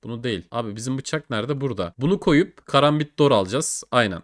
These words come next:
Şuradaki arkadaşlar sekiz yüz elli dört euroluk karambit dora upgrade yapıyorum. Lütfen bize bunu ver. Alıp gidelim bak.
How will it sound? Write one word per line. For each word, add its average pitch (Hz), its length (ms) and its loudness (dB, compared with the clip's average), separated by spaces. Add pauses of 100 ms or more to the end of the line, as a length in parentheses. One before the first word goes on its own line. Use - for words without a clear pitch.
Şuradaki 156 560 2
arkadaşlar 110 520 0
sekiz 151 540 -4
yüz 127 180 -4
elli 123 280 0
dört 156 280 0
euroluk 104 380 -4
karambit 151 480 2
dora 139 340 4
upgrade 185 680 6
yapıyorum. 131 540 -2
Lütfen 170 640 0
bize 151 300 0
bunu 143 320 -2
ver. 196 300 6
Alıp 220 340 6
gidelim 117 380 2
bak. 95 120 -8